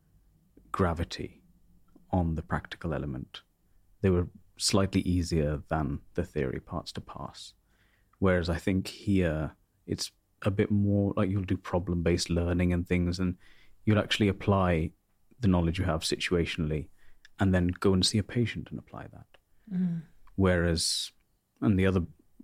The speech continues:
Speaker 1: problem that I had was communication barriers with patients. The uni was in South India and I'm North Indian. The languages have nothing to do with each other. I had no idea what they were saying.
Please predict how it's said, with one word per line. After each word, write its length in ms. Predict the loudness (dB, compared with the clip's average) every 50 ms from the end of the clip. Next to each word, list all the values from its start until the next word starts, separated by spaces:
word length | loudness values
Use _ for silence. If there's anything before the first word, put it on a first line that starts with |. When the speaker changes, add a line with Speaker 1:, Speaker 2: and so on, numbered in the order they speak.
| -4
Speaker 1:
problem 500 | 0 0 2 2 2 2 0 0 -2 -4 -4
that 100 | -2 0
I 160 | 2 2 0
had 300 | 0 -4 -6 -8 -8 -8 -6
was 460 | -4 -2 -2 -2 -4 -6 -10 -10 -12 -12 -2
communication 540 | 0 2 2 2 2 0 -2 -2 -4 -6 -6
barriers 300 | -6 -6 -6 -6 -8 -10
with 120 | -12 -12
patients. 600 | -12 -12 -12 -10 -12 -12 -12 -14 -14 -16 -20 -20 -20 _ _ _ _ _ _ _ _ _ _ _ _ _ _ _ _ _ _ -6 -4 -4 -6 -4 0
The 140 | 2 2 4
uni 280 | 4 6 6 4 4 2
was 120 | 2 0
in 120 | -2 -2
South 320 | 0 0 0 0 0 -2 -4
India 340 | -6 -6 -4 -6 -6 -6 -10 _ _ _ _ _ _ _ _ -8
and 180 | -4 -2 0 0
I'm 140 | 2 2 0
North 260 | 0 -2 -2 -4 -6
Indian. 360 | -8 -8 -8 -10 -10 -12 -14 _ _ _ _ _ _ _ _ -20 -20 -20 -20 -20 -20 -10 -4
The 80 | -2 0
languages 400 | 2 2 2 2 2 0 0 -2
have 120 | -2 0 0
nothing 400 | 2 2 2 0 -2 -4 -4 -4
to 80 | -6 -10
do 100 | -12 -12 -12
with 140 | -12 -14 -14
each 140 | -14 -14 -12
other. 220 | -12 -10 -10 -12 -14 -16 _ _ -4
I 100 | -4 -4
had 120 | -2 -4
no 440 | -4 -2 -2 0 0 0 0 0 -2
idea 260 | -4 -8 -10 -10 -12
what 120 | -12 -14 -16 -20
they 60 | -20
were 60 | -20
saying. 320 | -20 -20 -20 -20 -20 -20